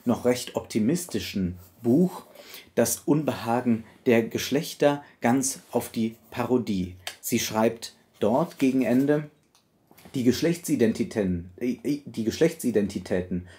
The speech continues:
können weder wahr noch falsch, weder wirklich noch scheinbar,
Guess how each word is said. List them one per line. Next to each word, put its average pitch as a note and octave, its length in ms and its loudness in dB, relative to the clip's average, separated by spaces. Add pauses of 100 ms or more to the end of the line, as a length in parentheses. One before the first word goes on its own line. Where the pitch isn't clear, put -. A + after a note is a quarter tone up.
können B2 320 4
weder A2 320 2
wahr A2+ 340 2 (180)
noch A2+ 280 2 (200)
falsch, F#2 540 0 (160)
weder G#2 380 2 (120)
wirklich B2+ 680 0
noch G#2 120 -6
scheinbar, A#2+ 640 2